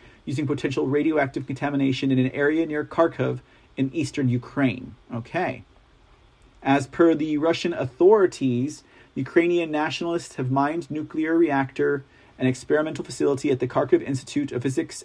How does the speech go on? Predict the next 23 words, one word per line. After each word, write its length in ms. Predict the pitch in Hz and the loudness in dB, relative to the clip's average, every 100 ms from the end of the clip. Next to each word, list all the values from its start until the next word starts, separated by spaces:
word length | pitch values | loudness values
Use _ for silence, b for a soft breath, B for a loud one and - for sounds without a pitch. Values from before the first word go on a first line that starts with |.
| 135 | -2
and 160 | 123 | -2
Technology, 640 | 127 123 147 165 160 175 185 b b - | -2 -2 0 0 0 -2 -4 b b -4
which 200 | 135 139 | -4 0
will 100 | 127 | 0
possibly 480 | 170 185 185 190 | 2 4 6 6
be 120 | 185 185 | 6 2
blown, 400 | 160 160 160 135 | 2 2 -2 2
blown 260 | 151 165 | 2 2
up 320 | - - - | 2 0 0
by 140 | - 135 | 2 2
security 480 | 127 135 165 165 165 | 0 -2 2 2 0
service, 500 | - 139 143 135 - _ | 0 0 0 -4 -14 _
by 220 | 123 143 139 | 0 2 2
the 80 | |
security 420 | 131 131 - 170 170 | -2 -4 4 4 4
service 380 | - 151 143 | 0 0 0
of 180 | - 135 | -2 -4
Ukraine, 640 | 127 127 - 135 113 - - _ _ _ _ _ _ _ _ _ _ _ _ B B B - | -2 -4 -2 -2 -2 -8 -20 _ _ _ _ _ _ _ _ _ _ _ _ B B B 0
along 480 | 127 139 143 165 185 | 4 6 6 6 2
with 420 | 151 143 143 - - - | 4 4 4 -4 -6 2
Azov 460 | 143 147 165 160 | 2 6 6 6
neo-Nazi 540 | 147 151 151 147 135 160 | 0 -2 -2 -2 -2 0
militants 600 | 139 135 135 135 131 | 2 0 0 -2 -2